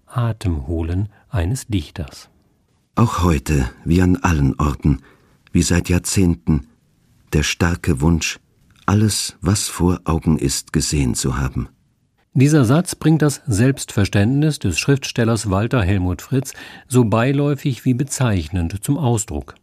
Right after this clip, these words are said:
Speaker 1: Er steht in einem schmalen Band mit dem Titel Was einmal im Geist gelebt hat, erschienen neunzehnhundertneunundneunzig im Heidelberger Wunderhorn Verlag.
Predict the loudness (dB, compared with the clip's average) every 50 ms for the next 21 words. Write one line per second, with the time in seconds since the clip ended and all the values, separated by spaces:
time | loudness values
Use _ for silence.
0 | _ _ _ _ _ -20 -20 -20 -20 -18 _ 0 0 2 2 2 0 2 2 2
1 | 4 4 6 4 2 2 0 -2 0 0 2 4 4 4 4 2 2 0 0 -2
2 | -2 -4 -4 -4 -2 -2 -4 -2 -4 -4 -2 0 0 0 0 -2 -8 -10 -4 -2
3 | 0 0 -2 -4 -4 -2 0 2 2 2 2 0 0 0 0 0 0 2 0 0
4 | 0 -2 -2 -2 -6 -10 -6 -4 -2 0 0 -2 -2 -4 -6 -6 -8 -8 -8 -14
5 | -20 -20 -20 -8 -6 -4 -2 0 2 2 4 4 4 2 0 -2 -2 -2 0 0
6 | 0 -2 -2 -2 0 0 2 2 2 0 0 0 0 -2 -2 -2 -4 -4 -4 -6
7 | -8 -6 -4 -2 -2 0 0 0 0 0 -2 -2 -2 -2 -2 -2 -2 -2 0 0
8 | 2 2 0 0 0 -2 -4 -4 -4 -6 -6 -4 -4 -4 -6 -6 -8